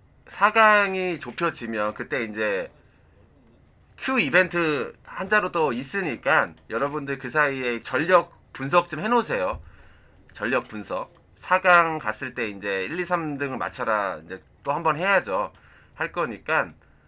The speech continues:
어, 뭐야, 이거. <laughs> 할 거니까, 어, 분석 좀 해놓으십시오. 예, 제가 봤을 때 원픽으로 찍어도 괜찮을 것 같아. 원픽으로 찍어도.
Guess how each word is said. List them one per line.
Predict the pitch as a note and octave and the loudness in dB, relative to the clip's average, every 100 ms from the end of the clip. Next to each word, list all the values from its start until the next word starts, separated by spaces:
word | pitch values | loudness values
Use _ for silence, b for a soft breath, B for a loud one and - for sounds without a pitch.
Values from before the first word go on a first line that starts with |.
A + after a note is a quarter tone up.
| b b b _ | b b b _
어, | - D#2+ E2 D#2+ D2+ D2+ D2+ - _ _ | -20 -16 -14 -14 -16 -18 -20 -20 _ _
뭐야, | - E2 B2 D#3+ | -20 -14 -10 -8
이거. | D3 | 0
<laughs> | - - - - - - - - _ - - - - - - - - - - - - - - - | 0 0 -8 -20 -20 -20 -20 -20 _ -20 -20 -20 -20 -18 -16 -18 -20 -18 -18 -18 -20 -20 -18 -10
할 | D#3 | -8
거니까, | E3+ D3 A#2+ D3 B2+ - B B F#2+ | -4 -6 -2 0 0 -2 B B -12
어, | F2+ | -10
분석 | - C#3 F3+ - | -8 -2 -2 -2
좀 | D3 | -4
해놓으십시오. | G3+ F#3 - - G2 - _ _ | -4 -4 -8 -12 -12 -14 _ _
예, | G#2+ G2 | -12 -10
제가 | - D#3 F3 | 0 4 6
봤을 | D#3 - | 4 2
때 | D#3+ | -2
원픽으로 | A#2 B2+ F3+ G#3+ F3+ F#3 F3 | 2 2 2 -4 -2 0 -2
찍어도 | - G#3+ G#3+ A3 G#3 F#2 - _ - | -2 0 2 4 2 2 -6 _ -8
괜찮을 | C3 F3 E3+ | -2 2 0
것 | - | -2
같아. | A#2+ F2+ - - - - - - - | -8 -8 -12 -20 -20 -20 -20 -20 -16
원픽으로 | F2+ G2+ G2+ F#2 | -16 -14 -16 -16
찍어도. | - - G2 | -20 -20 -20